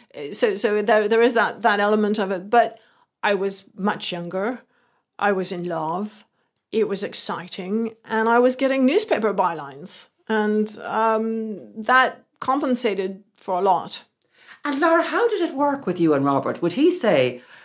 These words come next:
Speaker 2: because you, you have, you say over and over in the book that he had this unbelievable instinct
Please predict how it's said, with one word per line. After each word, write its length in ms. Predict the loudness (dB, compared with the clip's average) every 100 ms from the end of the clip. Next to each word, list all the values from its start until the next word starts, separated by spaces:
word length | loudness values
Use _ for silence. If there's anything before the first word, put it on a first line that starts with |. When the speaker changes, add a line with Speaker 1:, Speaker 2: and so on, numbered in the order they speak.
| _
Speaker 2:
because 360 | 0 2 0
you, 500 | 0 -4 -6 -4 -4
you 200 | 0 2
have, 140 | 2 0 -2
you 140 | -2
say 300 | 2 4 4
over 240 | 4 4
and 100 | 4
over 220 | 4 4 4
in 80 |
the 60 | 2
book 240 | 2 0
that 100 | 0
he 100 | -2
had 120 | -2 -2
this 180 | -4 -2
unbelievable 640 | 0 0 2 2 0 -2
instinct 640 | 0 -2 -6 -8 -10 -14